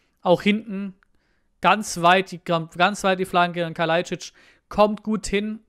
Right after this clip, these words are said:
Ah, er ma-, ja, er macht's Beste draus. Ist halt quasi am Fall nach rechts und kriegt nicht mehr genügend Wucht hin, um entscheidend ins Tor abzulenken. Aber das war sehr eng. Deswegen war auch mein Schrei so laut, weil die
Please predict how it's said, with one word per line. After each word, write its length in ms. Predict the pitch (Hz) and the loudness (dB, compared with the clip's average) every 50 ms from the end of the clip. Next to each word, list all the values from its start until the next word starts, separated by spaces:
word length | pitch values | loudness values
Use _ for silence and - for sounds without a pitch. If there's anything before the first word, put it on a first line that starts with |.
| _ _ - | _ _ -10
Ah, 300 | 160 160 165 170 170 170 | -6 -2 0 0 0 0
er 140 | 165 156 | -2 -4
ma-, 220 | 160 180 190 - 185 | -2 -2 -2 -2 -4
ja, 200 | 156 160 175 185 | -4 -2 -2 0
er 120 | 180 180 | -2 0
macht's 280 | 175 196 214 202 - - | 0 0 0 -2 -2 -6
Beste 260 | 208 208 202 - 208 | -6 -6 -6 -6 -8
draus. 420 | 180 - 175 185 202 202 196 - _ _ _ _ _ _ _ _ _ - | -6 -4 -2 -2 -2 -4 -10 -14 _ _ _ _ _ _ _ _ _ -12
Ist 100 | - 208 | -8 -8
halt 120 | 196 190 | -8 -4
quasi 340 | - 175 185 196 - - 180 | -2 -2 -2 -2 -4 -6 -6
am 120 | 190 185 | -6 -6
Fall 420 | 180 - - 180 185 190 214 220 214 | -8 -10 -6 -2 -2 -2 -2 -2 -6
nach 280 | 214 214 202 - - | -6 -8 -8 -8 -8
rechts 360 | 190 202 208 208 - - - | -8 -8 -8 -10 -12 -18 -18
und 120 | 202 190 185 | -16 -16 -12
kriegt 180 | - 190 185 | -14 -14 -12
nicht 60 | 196 185 | -10 -10
mehr 100 | 185 180 | -8 -8
genügend 380 | 180 175 180 175 165 151 - | -8 -8 -8 -10 -10 -8 -8
Wucht 180 | 185 180 - - | -8 -8 -8 -10
hin, 140 | 180 175 180 | -10 -8 -8
um 240 | 170 165 165 190 _ _ _ _ _ _ - | -8 -10 -12 -14 _ _ _ _ _ _ -14
entscheidend 440 | 165 165 - - 175 175 165 180 - | -12 -10 -4 -2 -2 -2 -2 -4 -10
ins 260 | 214 220 214 - - | -8 -8 -8 -8 -8
Tor 180 | - 165 156 | -6 -6 -4
abzulenken. 640 | 156 139 - - - 151 147 147 170 - 185 180 180 _ _ _ _ _ _ _ _ _ _ _ _ _ _ - | -4 -6 -8 -10 -12 -10 -10 -10 -10 -10 -14 -16 -16 _ _ _ _ _ _ _ _ _ _ _ _ _ _ -6
Aber 140 | - 143 139 | -4 -4 0
das 320 | - 160 165 - - - | 0 0 0 0 -2 -2
war 340 | 175 160 156 156 156 151 151 | 0 0 2 2 0 -2 -4
sehr 400 | - - - - 202 196 185 - | -6 -8 -8 -2 0 0 0 0
eng. 240 | 147 131 127 127 127 | -2 -6 -8 -10 -14
Deswegen 320 | 139 135 - 147 147 143 | -14 -10 -10 -10 -8 -4
war 140 | 139 147 151 | -2 -2 -2
auch 140 | 151 143 - | -2 -2 -4
mein 160 | 160 147 139 | -6 -6 -6
Schrei 320 | - - - 180 185 190 | -6 -2 2 4 4 4
so 120 | 170 160 151 | 2 -2 -4
laut, 300 | 135 131 127 131 127 - | -4 -2 -2 -4 -4 -6
weil 80 | 131 | -10
die 260 | 131 131 131 131 131 | -10 -8 -10 -10 -10